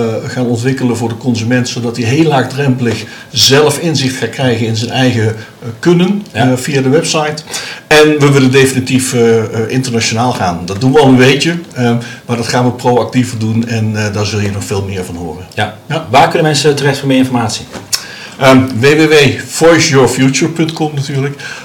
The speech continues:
Speaker 1: Ehm, LinkedIn, Gustav Timmermans, Sander Poos, eh, zijn we makkelijk te bereiken.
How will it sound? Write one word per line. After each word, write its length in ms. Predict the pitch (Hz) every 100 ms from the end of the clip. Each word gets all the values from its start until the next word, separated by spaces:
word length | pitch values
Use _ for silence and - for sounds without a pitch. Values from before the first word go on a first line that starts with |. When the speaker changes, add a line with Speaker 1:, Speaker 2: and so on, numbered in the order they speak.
| -
Speaker 1:
Ehm, 540 | - 131 127 120 120 117
LinkedIn, 680 | 117 156 151 156 165 170 - -
Gustav 380 | - 160 160
Timmermans, 500 | 156 151 147 139 131
Sander 260 | - 139 135
Poos, 500 | 127 147 135 131 -
eh, 80 | 131
zijn 220 | 123 127
we 60 | 127
makkelijk 340 | 127 123 113
te 80 | -
bereiken. 580 | 110 110 113 110 113